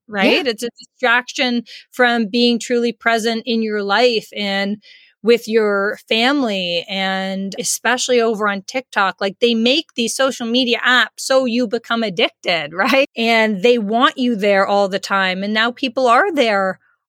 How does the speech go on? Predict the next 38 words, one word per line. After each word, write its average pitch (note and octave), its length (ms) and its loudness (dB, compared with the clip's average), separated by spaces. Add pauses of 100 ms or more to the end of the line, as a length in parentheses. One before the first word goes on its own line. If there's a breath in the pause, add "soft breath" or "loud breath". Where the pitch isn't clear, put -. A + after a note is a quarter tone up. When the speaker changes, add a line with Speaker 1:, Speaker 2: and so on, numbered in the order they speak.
(100)
Speaker 1:
all G#3+ 220 4
the F#3 140 0
time, F3 640 -4
and G#3 320 0
the - 60 2
kids F4+ 440 -2
are D4+ 140 2
there A#3 340 4
all G3+ 300 2
the F#3+ 100 -4
time. F#3 500 -2
And F#3 160 -4
we G#3+ 140 -2
need A3+ 320 2
to, A#3+ 420 2 (360 soft breath)
we B3 160 4
need C#4 220 4
to D4+ 140 -4
make B3 220 2
a A#3 80 -2
change G#3 600 -4
now G3 800 0 (260 soft breath)
to B3+ 120 -2
protect - 720 -4 (320)
the G3+ 480 2
future A3 380 -2
generations, F3 960 -4
right? G3+ 500 2
One A#3 260 0
thing B3 180 0
I A3 80 0
do A3 160 -2
talk G#3 280 0
about G3+ 240 0
also G3 360 -2
is F#3 140 -2
minor G3 380 0
safety. A#3+ 800 0